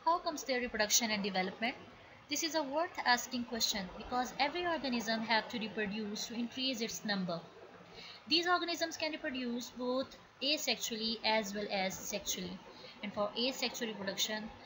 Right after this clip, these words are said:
they are adapted the mechanism of budding. Of course, budding is very common in these organisms, and the colonies of these organisms are produced due to budding. You have seen the colonies of these organisms in the previous diagram.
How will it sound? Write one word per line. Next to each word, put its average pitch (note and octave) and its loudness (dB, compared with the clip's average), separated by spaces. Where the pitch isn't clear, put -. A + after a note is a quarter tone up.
they A3+ 2
are A3 6
adapted G3+ 2
the A3 -4
mechanism G3 -2
of F#3 -6
budding. E3+ 0
Of F#3+ -6
course, G3+ 0
budding G#3+ -4
is G3 -4
very G#3+ 0
common G#3+ 0
in G3+ -2
these A3 -2
organisms, F#3+ -2
and C4+ 4
the C#4+ 0
colonies B3+ 0
of A3 0
these B3+ 0
organisms G#3 0
are G#3+ 4
produced G#3+ -2
due F#3+ -4
to G3+ -4
budding. F3 0
You A3+ 0
have C4 4
seen B3 0
the A#3+ -2
colonies A3 2
of G#3+ -2
these G#3 -4
organisms F#3+ 0
in G3+ 0
the G#3+ -2
previous B3 -2
diagram. F3 0